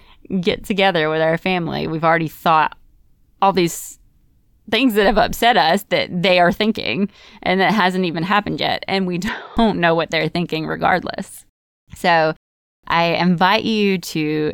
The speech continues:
experiment, um, this holiday season with, you know, checking that defensive reaction when it happens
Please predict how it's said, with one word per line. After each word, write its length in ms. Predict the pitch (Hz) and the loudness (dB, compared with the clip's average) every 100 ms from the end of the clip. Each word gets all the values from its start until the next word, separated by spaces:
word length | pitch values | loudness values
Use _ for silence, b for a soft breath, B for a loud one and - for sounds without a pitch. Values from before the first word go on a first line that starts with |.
| - | -6
experiment, 1400 | 160 - - - - 160 170 147 - - 165 - - - _ | -8 -10 -16 -14 -6 -4 -2 -2 -4 -6 -4 -6 -10 -18 _
um, 380 | 156 143 175 160 | -2 0 0 -2
this 240 | 165 160 | -2 -4
holiday 460 | - 160 151 147 143 | -2 0 2 0 -4
season 540 | - 147 143 156 160 165 B B | -4 -6 -4 -4 -4 -10 B B
with, 400 | - 156 156 - - - - - | -4 -4 -4 -8 -14 -16 -20 -10
you 100 | 165 | -8
know, 260 | 147 - - b b b _ _ _ _ | -6 -8 -10 b b b _ _ _ _
checking 320 | - 226 208 175 | -2 -2 0 0
that 220 | 165 - | 0 0
defensive 500 | 165 165 147 160 143 | -4 -4 -4 -6 -4
reaction 720 | 143 156 151 - 127 139 - | 0 0 0 -6 -6 -6 -6
when 160 | 156 151 | -6 -6
it 80 | |
happens 580 | - - 185 131 139 143 | -4 -4 -2 -2 -6 -8